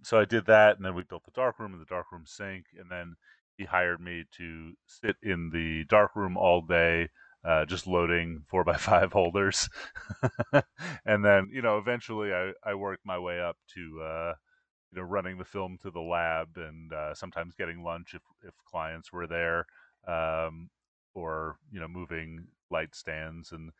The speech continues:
eventually we went digital, and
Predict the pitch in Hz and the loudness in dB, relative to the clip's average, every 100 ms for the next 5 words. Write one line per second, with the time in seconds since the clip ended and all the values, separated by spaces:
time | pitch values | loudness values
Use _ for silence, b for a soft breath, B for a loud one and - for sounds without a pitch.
0 | b _ _ 104 139 - 123 107 98 92 | b _ _ 0 0 2 -2 -2 -4 -4
1 | 90 - - 123 107 95 87 87 90 - | -6 -8 -6 -6 -2 -2 -2 -4 -10 -18
2 | _ 98 87 85 85 82 78 | _ -6 -4 -4 -6 -10 -16